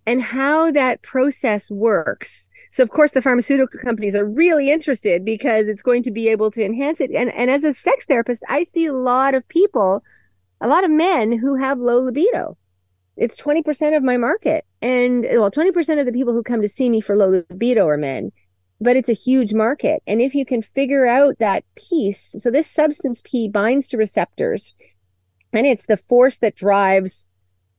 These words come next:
you know, the sexual desire in, in mice. And if they, and they, when they did, when they tickled it a little bit, the mi-, the mice had, like, hardly hadn't finished ejaculating and they were up to doing it again. And they're,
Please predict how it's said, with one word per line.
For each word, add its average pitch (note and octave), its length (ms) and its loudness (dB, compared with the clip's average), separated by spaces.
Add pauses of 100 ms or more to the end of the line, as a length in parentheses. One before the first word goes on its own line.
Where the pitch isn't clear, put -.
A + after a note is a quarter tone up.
you A3+ 140 0
know, G#3+ 120 2
the F#3+ 80 -2
sexual A#3+ 340 0
desire G3+ 460 2
in, F#3 160 0
in F3+ 440 -4
mice. C#4 320 -2
And B3 140 2
if B3+ 120 -2
they, B3 200 4
and A3 160 0
they, G#3 100 0
when A#3 160 2
they B3+ 120 2
did, A#3 200 0
when A#3 120 0
they G3 120 -2
tickled F4 380 0
it A3+ 80 2
a G3+ 60 2
little F#3 240 2
bit, F3 320 -4 (140)
the G3+ 140 -8
mi-, B3+ 300 0
the A#3 120 0
mice C4+ 260 0
had, A#3 120 0
like, A3 200 0
hardly C#4 380 0
hadn't D4 280 0
finished C#4+ 320 -2
ejaculating A#3 680 2
and G3+ 120 -2
they G#3 80 -2
were G3+ 140 0
up G#3+ 200 -4
to A3 100 -10
doing A3 180 0
it G3 100 0
again. A#3 260 0
And B3 120 0
they're, D#4+ 220 0